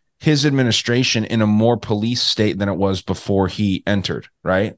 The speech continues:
That's, that's what it is. And, and so, you know, he progressed the agenda perfectly. All the while, you got a bunch of dumb, toothless people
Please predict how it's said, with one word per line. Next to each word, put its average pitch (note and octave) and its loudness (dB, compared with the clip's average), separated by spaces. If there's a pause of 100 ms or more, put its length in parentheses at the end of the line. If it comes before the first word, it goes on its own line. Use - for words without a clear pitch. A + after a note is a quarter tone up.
(380)
That's, A#2 2
that's A2 0
what G2+ 2
it F2+ -2
is. F2+ -2
And, G2+ 0
and F#2+ 0
so, G2 2
you G2+ 2
know, F#2+ 0
he F#2 -2
progressed G#2 0
the G2+ 2
agenda G2+ 2
perfectly. B2 -2 (380)
All C#3 6
the C#3+ 8
while, C3 6
you B2+ 6
got B2+ 4
a B2 4
bunch B2+ 2
of G#2+ -2
dumb, A#2 2
toothless A#2+ 0
people A2+ -2